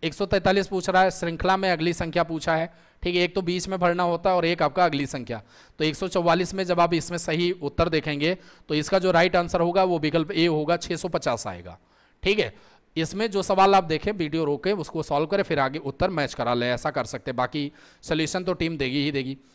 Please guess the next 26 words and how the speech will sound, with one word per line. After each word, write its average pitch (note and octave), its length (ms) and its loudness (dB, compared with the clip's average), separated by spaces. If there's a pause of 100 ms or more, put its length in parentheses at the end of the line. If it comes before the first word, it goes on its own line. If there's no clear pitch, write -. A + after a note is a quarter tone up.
(140)
एक D#3 100 -4
सौ F#3+ 100 -2
पैंतालीस F#3 380 2
पूछ F3 180 -4
रहा F3 120 4
है, E3 80 -2
दिए F3 180 4
गए F#3+ 140 4
चित्र F3+ 240 -4
में F3+ 120 -2
कितने E3 240 -4
त्रिभुज D3 340 -4
हैं, D3 100 -4
इसको C3+ 240 -6
पूरा E3 240 0
काउंट E3 260 -2
करोगे D#3 260 0
एक D3+ 100 -4
सौ D#3 80 -10
पैंतालीस C#3 380 -2
वाले C3+ 160 0
को, C4 220 -4 (300)
तो D3 60 -2
इसमें G3 380 0 (460)
आपका E3+ 360 6 (360)
बाईस D#3+ 440 2